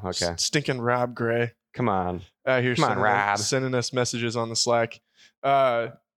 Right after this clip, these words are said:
Speaker 2: but yeah, you have been
Speaker 1: Yeah, I've been active. I, I, you know, I
Speaker 2: active on the,
Speaker 1: I
Speaker 2: on the Twitter the
Speaker 1: I
Speaker 2: last
Speaker 1: don't,
Speaker 2: couple of days.
Speaker 1: I don't get in that many Twitter arguments, like, compared to what I used to nowadays. But yeah, I was very active this weekend.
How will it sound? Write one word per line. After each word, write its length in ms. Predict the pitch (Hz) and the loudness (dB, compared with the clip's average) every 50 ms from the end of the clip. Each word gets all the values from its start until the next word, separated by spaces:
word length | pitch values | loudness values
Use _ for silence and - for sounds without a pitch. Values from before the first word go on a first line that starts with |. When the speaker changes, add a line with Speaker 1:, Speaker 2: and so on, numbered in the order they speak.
| _ _ _ _ _ | _ _ _ _ _
Speaker 2:
but 140 | - 139 139 | -2 0 2
yeah, 160 | 143 156 170 | 4 4 4
you 260 | 160 139 127 156 180 175 | 4 4 2 0 2 2
have 200 | 170 151 131 131 | 2 2 2 2
been 400 | 139 139 135 131 123 117 113 - _ _ _ _ _ _ _ _ _ | 2 4 4 2 0 -2 -6 -12 _ _ _ _ _ _ _ _ _
Speaker 1:
Yeah, 140 | 104 104 107 | 2 4 4
I've 100 | 113 110 | 4 4
been 80 | 120 113 | 2 2
active. 340 | 113 104 101 - - 101 98 | 2 0 0 0 -2 -2 -2
I, 100 | 117 - - 131 123 | -2 -2 0 0 2
I, 120 | 131 131 | 4 4
you 220 | 131 151 143 143 135 | 2 2 0 0 2
know, 60 | 127 | 2
I 40 | 143 | 4
Speaker 2:
active 320 | 151 143 143 147 135 120 | 4 4 4 2 2 2
on 220 | 135 131 135 131 127 | 2 0 0 0 2
the, 340 | 123 123 120 120 117 107 - _ _ _ _ _ _ _ - | 2 4 4 4 2 0 -6 _ _ _ _ _ _ _ 0
Speaker 1:
I 40 | 131 | 0
Speaker 2:
on 240 | 131 131 127 127 | 2 2 0 -2
the 60 | 123 113 | -4 -8
Twitter 380 | - - 151 143 135 123 123 | -4 0 2 4 4 4 4
the 80 | 113 117 | 4 2
Speaker 1:
I 60 | 127 | 2
Speaker 2:
last 100 | 113 117 | 4 4
Speaker 1:
don't, 140 | 170 185 208 | 4 4 4
Speaker 2:
couple 140 | 226 220 - | 2 2 2
of 40 | 117 | 2
days. 80 | 117 135 | 2 2
Speaker 1:
I 80 | 151 160 | 2 4
don't 260 | 170 208 226 185 160 | 4 2 2 0 0
get 180 | 151 170 131 147 | -2 -2 0 2
in 60 | 151 | 2
that 140 | 151 147 139 | 2 2 2
many 320 | 139 147 151 151 143 135 | 2 0 0 0 0 -2
Twitter 400 | 127 - - - - 135 131 139 | -4 -6 -8 -2 0 2 2 4
arguments, 720 | 113 123 135 139 135 139 143 143 139 - - - - - - _ - _ _ - | 4 2 2 2 0 0 0 0 -2 -2 -4 -6 -6 -6 -10 _ -20 _ _ -2
like, 180 | 110 113 113 | 0 0 0
compared 340 | - 123 107 123 131 131 127 | 0 -4 -2 0 0 0 0
to 60 | 127 | 0
what 140 | 120 120 117 | 0 2 2
I 60 | 110 | 2
used 360 | 104 101 104 110 120 120 - - | 2 0 0 -2 -4 -4 -4 -4
to 120 | 139 135 | -2 -2
nowadays. 540 | 131 131 127 131 131 131 135 135 139 135 120 | 0 0 0 0 0 2 2 2 0 0 -4
But 120 | 107 101 | -6 -2
yeah, 220 | 98 101 98 95 95 | 0 2 2 4 4
I 140 | 95 95 95 | 4 2 2
was 180 | 98 98 92 | 0 -2 -2
very 260 | 95 98 95 95 95 | -2 0 2 2 2
active 300 | 92 92 92 - 95 92 | 2 0 0 -4 -10 -12
this 160 | - 87 - - | -10 -12 -12 -12
weekend. 380 | 92 95 - 90 92 92 92 | -14 -12 -10 -10 -10 -10 -10